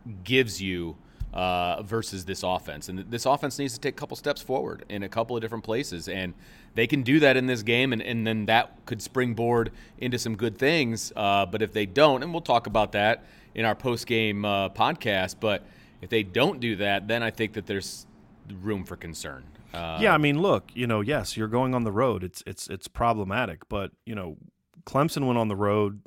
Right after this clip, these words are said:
Speaker 2: last week against Georgia Tech, who had just come off a, a forty,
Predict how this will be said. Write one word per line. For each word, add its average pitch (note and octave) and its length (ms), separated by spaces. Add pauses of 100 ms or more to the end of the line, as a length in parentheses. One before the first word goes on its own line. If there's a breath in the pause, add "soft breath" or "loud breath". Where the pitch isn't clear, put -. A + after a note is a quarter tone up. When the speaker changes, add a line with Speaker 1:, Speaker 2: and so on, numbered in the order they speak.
(120)
Speaker 2:
last G#2 340
week A2 200
against G#2 300
Georgia A2 280
Tech, D3+ 460 (1000 soft breath)
who A#2+ 280 (160)
had A#2 160
just A#2+ 220
come C#3 320
off A#2+ 240
a, G#2 180
a A2+ 60
forty, C3 500